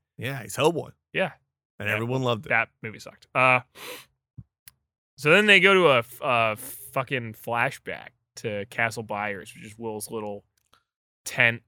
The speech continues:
Speaker 1: Castle
Speaker 2: thing.
Speaker 1: Byers. Now, when I saw this part, as soon as they went inside this, I'm like, "This is on a soundstage, right?" <laughs>
Speaker 2: D-, really?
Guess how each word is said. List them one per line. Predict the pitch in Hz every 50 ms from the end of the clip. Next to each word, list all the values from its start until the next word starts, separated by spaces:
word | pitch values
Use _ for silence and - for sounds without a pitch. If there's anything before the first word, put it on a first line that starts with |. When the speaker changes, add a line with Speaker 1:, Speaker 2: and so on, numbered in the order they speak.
| _ _ _
Speaker 1:
Castle | - - - - 113 107
Speaker 2:
thing. | 104 104 101 101 104 110
Speaker 1:
Byers. | 110 98 92 92 95 92 104 113 120 - 127 - -
Now, | 123 127 127 127 123 120 120 113 113 123 139 - _ _ _ _ _ _ _ _ _
when | - 170 190
I | 208 214 202
saw | - - 196 170 160 151
this | 135 127 113 110 -
part, | - _ 107 95 95 101 - _ _ _ _ _ _ _ _ _ _ _ _ _ _ _ _ _ _
as | - -
soon | - 233 233 208
as | 196 160
they | 160 147 143
went | 135 139 135 131
inside | 123 120 113 - 135 123 117 113 104 98
this, | 101 101 95 -
I'm | 113 107 107 107
like, | 101 95 104
"This | 113 165 175
is | 165 143 131
on | 117 104
a | 98 95
soundstage, | - 113 95 95 92 - - 98 95 104 120
right?" | 135 143 151 151 151 - - _ -
<laughs> | 220 - - - _ _ _ _ - _ _ _ - - - - - _ _ _ -
Speaker 2:
D-, | - - 123
really? | 117 127 151 202 240 302 294 -